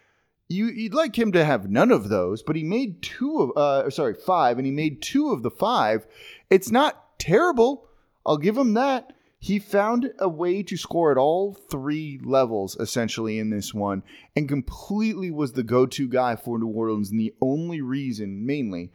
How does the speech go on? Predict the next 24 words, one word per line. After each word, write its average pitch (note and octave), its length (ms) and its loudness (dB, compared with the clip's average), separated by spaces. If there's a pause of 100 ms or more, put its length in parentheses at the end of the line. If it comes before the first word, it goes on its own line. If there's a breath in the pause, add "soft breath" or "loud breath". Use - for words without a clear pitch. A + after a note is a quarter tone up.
(300 soft breath)
that D#3+ 300 0
this D3 300 0
game C#3 440 0
was B2+ 280 4 (140)
even C3 440 0
remotely A#2 840 0 (160)
close. - 440 -2 (360 soft breath)
The F3 160 -2
most F3+ 580 -2 (300)
important E3+ 580 0
thing D#3 300 -4
for C#3+ 360 -6
him C#3+ 200 -4
in C3+ 160 -6
this C3 180 -6
game, A2 400 -6 (240 soft breath)
he - 80 -6
had A3+ 100 -2
a G#3+ 40 -2
usage E3+ 440 -6
rate C#3+ 200 0
of - 60 -6
thirty-five C3 640 -2
percent. A2+ 340 -8